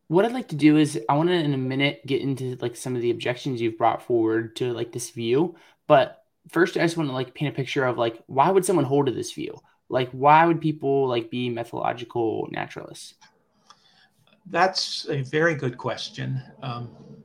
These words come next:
Speaker 2: and here, uh, just in case your listeners are wanting,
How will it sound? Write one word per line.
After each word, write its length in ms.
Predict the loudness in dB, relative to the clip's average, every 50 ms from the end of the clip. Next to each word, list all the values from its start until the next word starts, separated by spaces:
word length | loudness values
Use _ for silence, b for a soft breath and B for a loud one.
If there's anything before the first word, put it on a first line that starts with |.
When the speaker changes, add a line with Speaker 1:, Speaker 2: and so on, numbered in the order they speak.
| -20 -20 -20 -20 -14 -8
Speaker 2:
and 100 | -6 -4
here, 640 | -2 0 0 2 2 2 2 0 -2 -4 -8 -10 -10
uh, 260 | -8 -8 -6 -6 -8 -10 -12 -18 B B B B B B B B B -8
just 240 | -8 -8 -6 -6
in 80 | -8 -6
case 340 | -2 -2 -2 -2 -2 -2 -4
your 100 | -4 -2
listeners 600 | -2 -2 -2 -2 -2 -4 -4 -4 -4 -6 -6 -6
are 320 | -6 -6 -4 -4 -4 -4 -4
wanting, 580 | -4 -6 -6 -6 -6 -8 -10 -10 -10 -14 -18